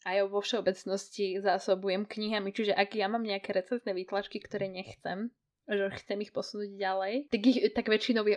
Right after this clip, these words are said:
ona prvý človek, ktorú, ktorý mi ju, ktorým, ktorému ich posúvam. A v podstate teraz, keď toto tu vidím, že, <laughs> že, že už zase si si kúpila knihy, na čo keď ich tak aj prečítaš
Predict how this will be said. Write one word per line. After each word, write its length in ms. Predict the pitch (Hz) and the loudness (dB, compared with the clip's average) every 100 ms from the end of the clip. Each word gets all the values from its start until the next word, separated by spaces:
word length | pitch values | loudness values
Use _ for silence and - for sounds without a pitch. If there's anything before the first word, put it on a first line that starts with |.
| 208 | 4
ona 240 | 208 190 | 2 2
prvý 240 | 202 196 | -2 -4
človek, 560 | - 196 180 180 - - - | 0 2 2 0 -6 -20 -20
ktorú, 400 | - 180 185 190 | -2 0 2 -2
ktorý 400 | - - 185 185 | -6 -2 0 -2
mi 160 | 190 | -10
ju, 160 | 196 196 _ _ _ _ - | -10 -12 _ _ _ _ -18
ktorým, 400 | - 165 165 165 _ _ | -10 -8 -8 -16 _ _
ktorému 640 | - - 170 165 165 190 196 _ _ | -20 -12 -12 -10 -6 -6 -6 _ _
ich 160 | 185 - | -10 -2
posúvam. 640 | 175 175 185 170 175 208 - _ | -2 -2 -8 -10 -12 -14 -20 _
A 80 | 226 | -2
v 100 | 214 - | 2 0
podstate 400 | 240 - 247 233 | 4 4 4 4
teraz, 400 | - 214 226 - | 4 2 0 0
keď 240 | 233 214 | 0 0
toto 80 | 233 | -4
tu 160 | 247 208 | -8 -6
vidím, 320 | 202 202 202 | -6 -6 -8
že, 240 | 202 214 | -2 6
<laughs> 560 | 254 302 - 285 294 247 | 10 10 8 8 8 8
že, 160 | 233 - - - | 2 -2 -4 4
že 140 | 285 | 6
už 240 | - 254 226 | 6 4 4
zase 240 | 220 262 | 4 4
si 80 | 254 | 2
si 160 | 247 240 | 0 0
kúpila 480 | 185 170 190 202 | 0 2 2 2
knihy, 560 | 202 - 175 180 196 208 _ _ _ | -2 -8 -10 -6 -8 -8 _ _ _
na 140 | 220 220 | -4 0
čo 140 | 254 254 | 0 2
keď 120 | 214 | 0
ich 160 | 208 - | 0 2
tak 220 | 202 - | 2 4
aj 120 | 208 208 | 2 4
prečítaš 500 | 185 196 220 220 | 4 2 0 0